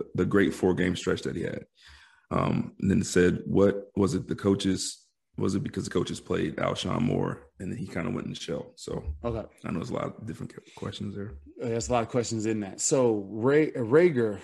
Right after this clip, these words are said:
Speaker 2: so, uh, I'll give you guys, I'll give you guys just a brief synopsis. I'm not gonna stay long.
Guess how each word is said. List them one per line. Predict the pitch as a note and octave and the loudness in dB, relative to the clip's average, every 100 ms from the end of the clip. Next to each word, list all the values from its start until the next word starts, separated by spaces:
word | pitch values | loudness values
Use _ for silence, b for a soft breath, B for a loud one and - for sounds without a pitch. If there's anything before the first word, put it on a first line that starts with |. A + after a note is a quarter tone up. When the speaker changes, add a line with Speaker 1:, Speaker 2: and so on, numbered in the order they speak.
| - | -12
Speaker 2:
so, | - C#3 A#2+ A2+ G#2 B B - | -6 2 4 2 -2 B B -10
uh, | B2+ B2 G#2 - | -8 -8 -12 -6
I'll | C3+ | -2
give | C3+ B2+ | 0 2
you | B2 | 2
guys, | A2+ G#2 G2+ - - | 2 0 -2 -6 -8
I'll | A2+ | -6
give | A2+ A2 | -4 -4
you | G#2 | -2
guys | G2+ G2 | -2 -4
just | G2+ - | -6 -6
a | |
brief | F2 G#2+ B2 A2 - | -8 0 0 0 -4
synopsis. | G#2 G2 F#2+ G#2 | -6 -8 -8 -8
I'm | A2 | -6
not | |
gonna | A2 G#2 | -4 -6
stay | A2+ | -4
long. | G#2 F2 | -4 -8